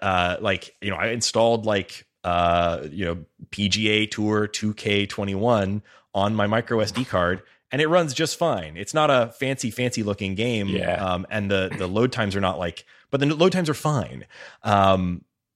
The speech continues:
Speaker 1: so, like, I would say, you know, the sixty-four gig one is fine,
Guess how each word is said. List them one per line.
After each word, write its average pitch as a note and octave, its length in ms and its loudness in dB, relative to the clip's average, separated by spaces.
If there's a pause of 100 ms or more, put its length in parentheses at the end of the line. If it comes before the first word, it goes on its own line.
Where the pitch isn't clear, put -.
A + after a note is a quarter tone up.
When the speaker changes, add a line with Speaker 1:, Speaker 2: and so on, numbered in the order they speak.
Speaker 1:
so, A#2 720 0
like, A2+ 420 0 (500)
I C#3 120 -2
would F#3+ 120 0
say, C3+ 540 0
you C3 140 -6
know, G2+ 160 0
the B2 80 -2
sixty-four F3 460 -2
gig D3+ 160 -6
one C#3 260 2
is A2 200 0
fine, D#2+ 640 -6